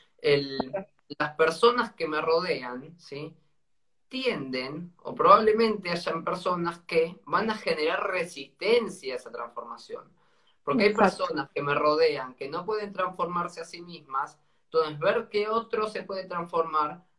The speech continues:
Speaker 1: a veces, le puede doler. Entonces dice, "No, no, no, yo quiero que seas el mismo Valentín de antes,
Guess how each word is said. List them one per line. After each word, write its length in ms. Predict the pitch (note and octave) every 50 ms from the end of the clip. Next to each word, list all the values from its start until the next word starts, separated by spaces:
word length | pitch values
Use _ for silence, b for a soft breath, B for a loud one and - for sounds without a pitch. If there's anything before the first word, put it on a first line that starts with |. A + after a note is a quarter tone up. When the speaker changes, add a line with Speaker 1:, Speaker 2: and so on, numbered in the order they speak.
| _ _ _ -
Speaker 1:
a 180 | E3 F3+ F#3+
veces, 640 | G3+ A3 G3+ D#3+ - - - D3+ D3+ E3 F3 - _ _ _ _ _ _ _ _ _ _ _ _ _ _ _ _ _ _ _ _ _ _ _
le 240 | - D#3 D#3+ E3+ E3+
puede 320 | E3+ G#3+ A3 A3 A3 G#3+
doler. 500 | F#3 E3 D3 D3 E3+ G3 G#3 F#3+ D3+ D3 C#3+
Entonces 360 | C#3+ C#3+ E3 E3+ E3+ F3 E3+
dice, 160 | E3+ F3 F3
"No, 160 | F3 G3 G#3
no, 180 | G#3+ A3 A3 A3
no, 340 | A3+ A#3 A3+ G3+ - - -
yo 160 | - G#3 G3+
quiero 240 | G#3+ A3+ A3 G#3+ G#3+
que 80 | A#3+
seas 280 | A3+ - G3+ G3+ G3+ -
el 100 | F#3 D#3
mismo 320 | D#3+ F#3+ G3+ G3+ G3 G3+ F#3
Valentín 540 | F3 D3+ C#3+ C3+ C3+ - - F3+ F3+ F3 D3+
de 140 | C#3 C3
antes, 600 | B2+ B2+ B2 B2 A#2+ A#2 - B2 A#2+ A#2+ - -